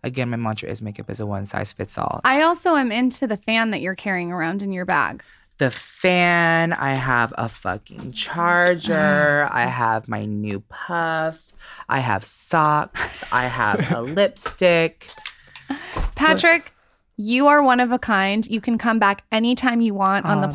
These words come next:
Speaker 1: thank
Speaker 2: podcast.
Speaker 1: you.
Speaker 2: You can come back as any character you want. You can come as Bob,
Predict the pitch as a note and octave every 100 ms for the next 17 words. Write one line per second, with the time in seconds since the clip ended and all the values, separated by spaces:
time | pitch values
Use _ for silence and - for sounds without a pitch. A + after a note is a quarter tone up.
0 | G#3 G3+ E3 A3 G#3+ C#3+ C3+ C3 F4 A4+
1 | A#4 F#4+ E4+ C#4 C#4+ B3+ - A#3 B3 B3+
2 | A#3 G#3 G#3 F#3+ E3+ F3 F3 - G3+ F3+
3 | A3 A#3 G#3 E3 F3+ F3 F#3+ A3+